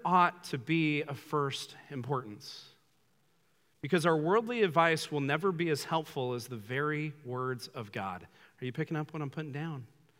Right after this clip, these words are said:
'Cause we can say, "Oh, well, I would recommend we do this. You should do this." But what this text is saying and what we understand is we need to point people to the actual word of God as the treasurer was reading Isaiah. So I wanna take you to an epistle.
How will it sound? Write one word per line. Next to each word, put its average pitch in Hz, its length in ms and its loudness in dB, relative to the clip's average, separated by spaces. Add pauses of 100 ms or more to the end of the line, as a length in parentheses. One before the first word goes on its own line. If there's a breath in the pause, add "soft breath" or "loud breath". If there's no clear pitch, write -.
(240 soft breath)
'Cause 175 160 4
we 247 120 4
can 226 220 4
say, 202 880 2 (300 loud breath)
"Oh, 190 220 8
well, 160 180 8
I 196 160 12
would 202 160 4
recommend 190 480 6
we 185 100 4
do 170 160 2
this. 175 260 4
You 214 100 2
should 135 360 0
do 208 240 4
this." 196 240 8
But 180 240 0
what 302 400 4
this - 220 2
text - 480 2
is 165 100 0
saying 262 480 4 (160 loud breath)
and 190 140 6
what 320 160 8
we 262 120 0
understand 247 460 4
is 220 100 2
we 294 140 0
need 330 160 4
to 214 80 8
point 294 540 -2
people 185 360 2 (260 loud breath)
to 214 140 0
the 196 120 6
actual 208 400 4
word 190 300 2
of 147 120 0
God 165 340 2
as 131 460 -4
the 143 60 -8
treasurer 147 420 0
was 123 220 -4
reading 156 320 -2
Isaiah. 120 480 -4 (1080)
So - 140 2
I 202 40 8
wanna 233 220 6
take 214 240 2
you 226 80 0
to 208 160 0
an 180 80 4
epistle. 143 480 -2